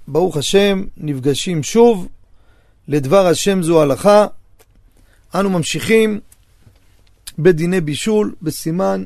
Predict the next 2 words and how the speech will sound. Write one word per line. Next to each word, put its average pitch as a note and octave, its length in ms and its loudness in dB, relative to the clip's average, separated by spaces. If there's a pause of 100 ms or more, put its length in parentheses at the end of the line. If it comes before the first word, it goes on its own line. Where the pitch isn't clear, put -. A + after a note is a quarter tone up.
(140)
שי"ח, E3+ 600 -8 (1040)
כפי F#3+ 480 -4